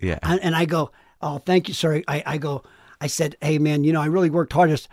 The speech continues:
Speaker 2: "Yeah, I know. You're, you're, you're crazy. You're crazy with the Gotti thing. You're, you're nuts. You're nuts. You're nuts. You're nuts."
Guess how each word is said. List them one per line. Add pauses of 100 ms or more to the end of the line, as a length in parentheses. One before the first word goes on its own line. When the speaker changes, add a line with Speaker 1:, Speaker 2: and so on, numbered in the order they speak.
(100)
Speaker 2:
"Yeah,
I
know.
You're,
you're,
you're
crazy.
You're
crazy
with
the
Gotti
thing.
You're,
you're
nuts.
You're
nuts.
You're
nuts.
You're
nuts."